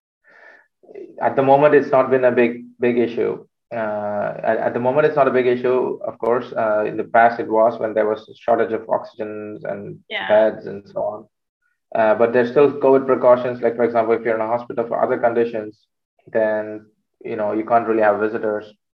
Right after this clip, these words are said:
Speaker 1: uh, because of the covid rules. Uh, in some parts of India, it, it is, it is bad, uh, because of, uh, the rising cases and also unavailability of vaccines. Uh, and I think covering, vaccine coverage is,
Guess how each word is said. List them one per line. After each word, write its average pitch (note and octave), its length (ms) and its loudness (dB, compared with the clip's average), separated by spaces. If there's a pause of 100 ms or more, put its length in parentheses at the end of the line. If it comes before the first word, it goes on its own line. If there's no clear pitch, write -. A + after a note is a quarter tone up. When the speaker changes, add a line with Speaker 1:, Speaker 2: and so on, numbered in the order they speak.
(440)
Speaker 1:
uh, G#2 500 -10 (100)
because G2+ 280 -8
of F#2+ 160 -12 (180)
the G2+ 100 -6
covid G#2 360 -2
rules. G#2 440 -6 (720)
Uh, G#2+ 520 -2
in A#2 180 -10
some B2 240 0
parts A#2+ 240 6
of A2+ 80 -2
India, A2 360 4
it, A2 580 -4
it A2+ 100 -4
is, A2+ 300 -2
it A2 100 -2
is A2+ 160 -2
bad, G#2+ 420 2 (140)
uh, G#2 180 -4
because G2 320 -6
of, G2 200 -8
uh, G2+ 380 -4 (200)
the G#2 80 -4
rising G#2 340 -2
cases G#2+ 340 -2
and G#2 120 -2
also G#2 560 -4
unavailability G#2 580 -2
of G2+ 80 -4
vaccines. A2+ 540 -4 (480)
Uh, G#2+ 60 -8
and A2 240 -4
I G#2+ 60 2
think G#2+ 200 -4
covering, A2 640 0
vaccine A2+ 320 0
coverage G#2+ 440 2
is, - 260 -8